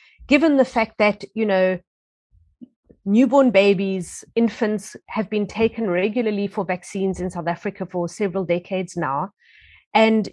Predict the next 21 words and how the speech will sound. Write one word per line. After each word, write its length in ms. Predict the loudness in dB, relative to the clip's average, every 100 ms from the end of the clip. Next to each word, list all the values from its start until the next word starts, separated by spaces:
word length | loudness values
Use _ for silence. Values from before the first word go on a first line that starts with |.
| 0
you 80 |
know, 140 | 2 4
when 180 | 4 4
the 200 | 2 0
covid 320 | 0 0 0
nineteen 480 | -2 -4 -4 -6 -4
vaccine 340 | -4 -4 -4
rollout 380 | 0 0 0 -2
first 240 | -4 -4 -4
began, 600 | -2 2 2 0 -6 -14 _ -20 _
a 40 | 4
lot 180 | 4 4
of 100 | 2
the 80 |
focus 480 | -2 -2 -2 -4 -8
was 140 | -4 -4
on 140 | -2 0
access 520 | -2 -4 -8 -8 -6
and 180 | -6 -2
equity 600 | -4 -2 -8 -4 -6 -4
and 260 | -4 -6